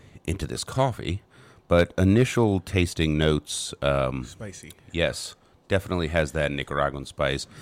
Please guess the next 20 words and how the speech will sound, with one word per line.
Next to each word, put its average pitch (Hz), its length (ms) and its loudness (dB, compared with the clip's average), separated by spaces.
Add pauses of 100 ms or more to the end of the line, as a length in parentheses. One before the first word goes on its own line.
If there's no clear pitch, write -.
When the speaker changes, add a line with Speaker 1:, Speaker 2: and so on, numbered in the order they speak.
(340)
Speaker 1:
which 78 180 -2
is 71 160 -4
exactly, 71 580 -2
when 73 100 -2
I 64 60 -4
saw 98 260 4
the 117 80 4
wrapper, 85 520 4 (340)
you 67 100 -6
know, 64 300 -4 (300)
this 76 160 -4
is 69 180 -2
a 65 340 -2 (540)
Nicaraguan 85 580 2
natural 65 460 -6 (160)
or 71 80 -8
sun-grown 67 760 -6 (500)
and, 60 400 -4
uh, 55 480 -4 (1700)
expected 69 680 -4